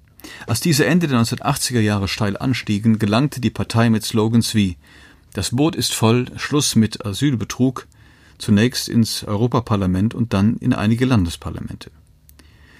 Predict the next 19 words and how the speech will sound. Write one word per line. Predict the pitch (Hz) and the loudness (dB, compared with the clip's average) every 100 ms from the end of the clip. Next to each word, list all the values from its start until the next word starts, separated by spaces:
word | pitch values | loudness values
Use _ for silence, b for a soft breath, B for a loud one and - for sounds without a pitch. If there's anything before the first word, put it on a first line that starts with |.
| b b | b b
Plakattexte | 113 - 151 175 - 131 - - 110 | -6 0 0 0 -2 -2 0 0 2
wie | 107 95 85 85 - | 2 0 -2 -8 -2
"Gegen | 117 120 110 | 2 4 4
schwarzen | - 107 104 - - 95 | 2 0 0 0 -2 -2
Filz" | - 139 80 - - | 0 0 0 -4 -6
und | 92 90 - | -4 -6 -2
"rot-grünen | 101 123 - 120 104 98 | 0 0 2 2 2 0
Extremismus" | - - 95 131 - 110 113 - B B B B | -6 -4 2 2 4 2 0 -6 B B B B
zeichneten | - 117 110 113 123 120 | -2 0 0 0 -2 -2
Feindbilder, | - 101 98 - 95 104 104 - b b - | 0 2 2 0 -2 0 -2 -4 b b -4
die | 123 | -2
auch | 101 101 | 0 -2
für | - 123 | 0 2
die | 117 | 2
A | 104 | 2
F | 123 - | -2 2
D | 127 85 76 | 2 2 -2
markant | 110 113 110 85 | -4 0 0 -2
sind. | - - | -4 -12